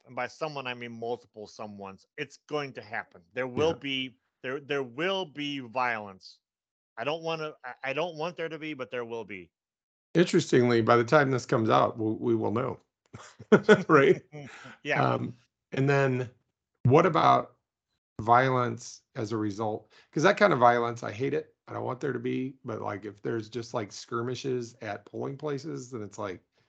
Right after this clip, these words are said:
Speaker 2: yes, that's bad. It could keep people away, uh,
Speaker 1: That's
Speaker 2: keep people
Speaker 1: exactly
Speaker 2: from
Speaker 1: what
Speaker 2: voting.
Speaker 1: it'll do.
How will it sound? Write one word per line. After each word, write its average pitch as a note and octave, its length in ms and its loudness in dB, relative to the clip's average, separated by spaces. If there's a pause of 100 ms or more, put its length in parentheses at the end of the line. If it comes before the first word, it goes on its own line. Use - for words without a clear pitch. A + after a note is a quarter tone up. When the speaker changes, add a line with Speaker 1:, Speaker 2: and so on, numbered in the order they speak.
(320)
Speaker 2:
yes, D#3+ 240 2
that's B2 220 -6
bad. G2+ 420 -8 (200)
It A2 120 -10
could A2 140 -8
keep A2+ 220 -10
people A2+ 300 -6
away, G2 460 -8 (160)
uh, G2+ 200 -14 (240)
Speaker 1:
That's C#3+ 280 -2
Speaker 2:
keep D3+ 100 -8
people B2+ 120 -4
Speaker 1:
exactly D3 220 -2
Speaker 2:
from C3 80 -8
Speaker 1:
what B2 160 -4
Speaker 2:
voting. - 20 -6
Speaker 1:
it'll A#2+ 160 -8
do. A#2 280 -8